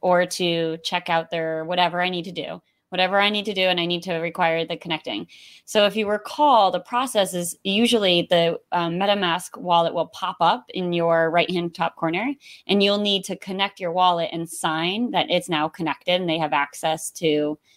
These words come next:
um, like, the, the actual, um, public key. And so when you do that, it stays connected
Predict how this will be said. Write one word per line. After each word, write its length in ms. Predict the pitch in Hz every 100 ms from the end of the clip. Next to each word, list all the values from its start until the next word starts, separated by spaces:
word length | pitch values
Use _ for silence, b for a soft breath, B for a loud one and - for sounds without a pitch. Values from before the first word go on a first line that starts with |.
| _
um, 260 | - 151 139 -
like, 160 | 165 - 160
the, 240 | 170 151 -
the 240 | 160 143 -
actual, 580 | 170 - 160 147 143 - b b b -
um, 400 | 156 151 - 156
public 340 | - 185 175 -
key. 540 | - 185 180 226 285 b b b b b
And 460 | 208 196 185 180 180
so 220 | - 196
when 200 | 180 180
you 140 | 180 180
do 320 | - 339 381
that, 340 | 220 180 175 -
it 180 | 294 -
stays 680 | - - - 247 262 269 254
connected 760 | - 220 208 190 - 156 -